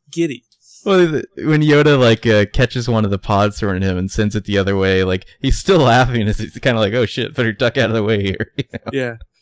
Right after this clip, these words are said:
Speaker 1: But, uh, what actually kinda drives me nuts is it kinda plays like maybe Yoda gives up on this fight a little prematurely.
Speaker 2: Yeah. Yeah, I think he just,
Speaker 1: 'Cause
Speaker 2: he, like, he thinks he's defeated because he couldn't, uh,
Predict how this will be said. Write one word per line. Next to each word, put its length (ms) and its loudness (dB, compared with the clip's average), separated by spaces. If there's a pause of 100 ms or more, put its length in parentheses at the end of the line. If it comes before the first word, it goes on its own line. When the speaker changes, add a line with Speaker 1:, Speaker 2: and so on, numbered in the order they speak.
Speaker 1:
But, 180 -2
uh, 340 -4
what 200 -6
actually 260 -8
kinda 60 -6
drives 160 -4
me 60 -4
nuts 180 -8
is 100 -10
it 80 -6 (100)
kinda 340 -4 (160)
plays 300 -2
like 280 -8 (160)
maybe 420 -2
Yoda 260 0
gives 180 -2
up 100 -8
on 60 -10
this 160 -12
fight 280 -6
a 60 -10
little 180 -6
prematurely. 600 -10 (320)
Speaker 2:
Yeah. 300 0 (1120)
Yeah, 180 2
I 60 4
think 160 0
he 80 0
just, 340 -6
Speaker 1:
'Cause 40 -20 (100)
Speaker 2:
he, 200 0
like, 280 2
he 100 -4
thinks 240 -4
he's 220 -4
defeated 560 -2
because 280 -6
he 60 -8
couldn't, 440 -6
uh, 300 -2